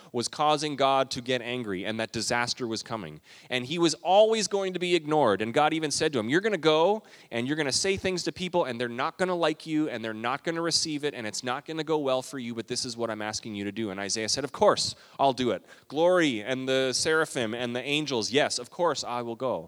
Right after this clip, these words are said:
This is what God was calling Isaiah to do. He didn't say, "Well, why do you have to, that to, why do I have to do that, God? Can't you send someone else?" "Why do I wanna do some of the fun stuff,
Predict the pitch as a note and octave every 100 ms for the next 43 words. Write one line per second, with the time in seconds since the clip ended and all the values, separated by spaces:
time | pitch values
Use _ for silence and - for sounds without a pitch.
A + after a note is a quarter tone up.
0 | - - - _ D#3 F3 F#3 E3+ D3 D3+
1 | C#3+ C3+ C#3 C3 - C3 C3 B2 A2+ A#2
2 | A2+ A2+ B2 C3+ E2+ G2 _ _ _ _
3 | _ _ _ _ _ _ _ _ _ _
4 | _ F#3+ E3 C3 D3 C#3 C#3 E3 F#3 -
5 | D3 D3+ - C3+ _ B2 D#3+ D3+ B2+ B2+
6 | E2+ F2 E2 E2 D#2+ F2 - B2+ G#2+ -
7 | A#2 - F#2+ F#2+ A2+ - E3 E3 E3 F3+
8 | F3 F3 D#3+ D3 C#3 - B2 - G2 F2+
9 | -